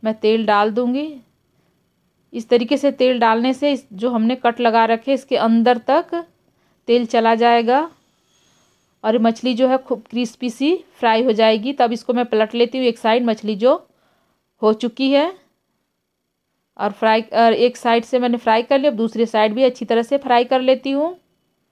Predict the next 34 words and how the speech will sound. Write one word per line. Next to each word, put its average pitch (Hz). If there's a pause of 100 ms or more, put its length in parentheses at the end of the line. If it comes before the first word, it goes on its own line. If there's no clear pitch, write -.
(400)
तो 262
आप 247
देख 285
सकते 294
हैं 320
दोनों 254
साइड 262
मछली 233
जो 254
है 339
बहुत 277
ही 233
अच्छी 220
से 233
फ्राई 214
हो 214
चुकी 247
है। 285
अब 262
इसके 240
मुंडे 220
को 254
घुमाते 214
हुए 277 (380)
इसको 226
भी 247
अलट 226
पलट 226
के 311
मैं 349
फ्राई 202
कर 185
लेती 175
हूँ। 180